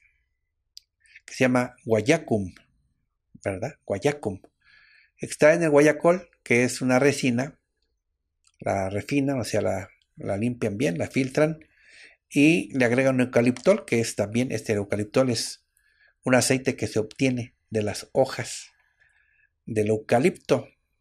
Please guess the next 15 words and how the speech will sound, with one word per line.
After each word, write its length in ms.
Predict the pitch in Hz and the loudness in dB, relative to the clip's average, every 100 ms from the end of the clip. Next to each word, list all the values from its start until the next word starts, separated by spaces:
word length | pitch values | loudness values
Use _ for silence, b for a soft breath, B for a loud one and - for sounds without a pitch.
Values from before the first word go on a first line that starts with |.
| - | -8
muy 120 | 190 | -8
poderoso, 580 | - 98 107 156 - 127 | -2 -2 0 -2 -2 -6
¿eh? 40 | |
Entonces 340 | - - 110 104 | -6 -6 -6 -4
aquí 120 | - | -8
está 180 | - 120 | -2 0
ligado 420 | 120 120 131 - _ _ B B B B B | 2 2 0 -2 _ _ B B B B B
guayacol 460 | - 110 107 120 123 | -2 0 2 0 0
y 40 | |
eucaliptol, 960 | 113 101 - 107 107 - 143 143 - _ _ _ _ _ _ _ _ b b b b _ _ - _ - | 0 0 -2 -2 -2 0 4 4 2 _ _ _ _ _ _ _ _ b b b b _ _ -20 _ 2
pero 200 | 120 120 | 4 4
este 400 | 120 156 113 127 | 4 2 4 2
es 280 | - - - | -4 -12 -16
de 320 | - 104 113 | -4 -2 -2
árbol, 440 | 143 156 120 95 | 0 0 -2 -8